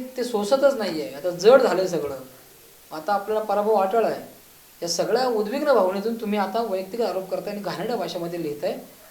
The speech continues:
माझ्या या मतदारसंघातली प्रत्येक महिला मतदार भगिनी याचा निषेध करेल आणि मतदानातून हे दाखवून देईल की बायांना तुम्ही माईकवरती कॅमेऱ्यापुढे छान बोललात, पण एका माझ्या या मावळ्याला,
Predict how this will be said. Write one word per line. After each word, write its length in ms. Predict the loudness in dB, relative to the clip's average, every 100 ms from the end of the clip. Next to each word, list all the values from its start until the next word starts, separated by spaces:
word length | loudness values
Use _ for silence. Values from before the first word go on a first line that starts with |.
| -20 -20 -20 -20
माझ्या 460 | -10 -8 -6 -2 -2
या 340 | -2 -4 -6 -8
मतदारसंघातली 880 | -8 -4 -4 -6 -8 -10 -8 -8
प्रत्येक 520 | -8 -8 -12 -2 -2 0
महिला 260 | -4 -4
मतदार 340 | -4 -6 -6 -6
भगिनी 500 | -8 -10 -12 -12 -16 -20 -20 -20 -16
याचा 160 | -6 -4
निषेध 340 | -4 -2 -4
करेल 260 | -4 -6 -8 -16 -20 -20 -20 -20 -20 -20 -20 -20 -18 -8
आणि 200 | -4 0
मतदानातून 560 | 0 0 2 2 4
हे 100 | 6
दाखवून 320 | 6 6 2 -2
देईल 300 | -2 -4 -10 -16 -20 -20 -14
की 60 | -2
बायांना 460 | 0 2 0 -4
तुम्ही 160 | -2 -2
माईकवरती 500 | -2 -2 -2 -4 -2
कॅमेऱ्यापुढे 600 | -4 -2 -4 -4 -6 -6
छान 160 | -6
बोललात, 280 | -4 -4 -4 -6 -16 -20 -20 -20 -20 -20 -20 -14
पण 120 | -8
एका 220 | -6 -4 -4
माझ्या 500 | -2 0 0 -2 -8 -20 -18 -10
या 60 |
मावळ्याला, 560 | -6 -4 -2 0 0